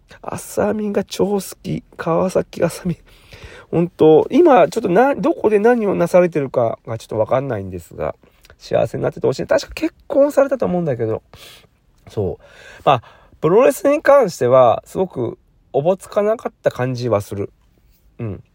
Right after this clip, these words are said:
この三人の中でいくと、やっぱ、お-、当時は大岡が一番まだね、ベテラン、なんか、ベテランとか長かったからだし、風花もどっちかっていうと、こう、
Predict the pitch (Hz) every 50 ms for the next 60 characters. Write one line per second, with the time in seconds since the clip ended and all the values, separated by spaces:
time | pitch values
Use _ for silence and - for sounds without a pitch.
0 | - - - - 151 156 160 156 - 185 180 185 185 185 190 190 180 156 139 139
1 | - - 127 127 127 127 - 160 - 147 - - 123 - 214 - - _ _ _
2 | _ _ - - - 285 403 427 381 269 196 139 113 151 190 180 165 139 123 113
3 | 113 110 110 - 120 123 113 107 - - - 113 107 - 98 98 123 - - _
4 | _ - 135 123 117 - 117 107 104 104 104 107 - - - - - - 104 -
5 | - - - - 110 104 - 127 147 151 139 110 98 90 - _ _ _ _ _
6 | _ - 139 143 143 139 131 113 - - - - 71 67 - - - - - -
7 | - - 80 - - _ - - - - _ - - 233 220 175 - 143 117 107
8 | 117 123 123 - - 160 147 127 - - 107 113 113 113 117 113 - 110 113 -
9 | _ _ _ _ _ _ _ _ _ _ _ _ _ - - - _ _ -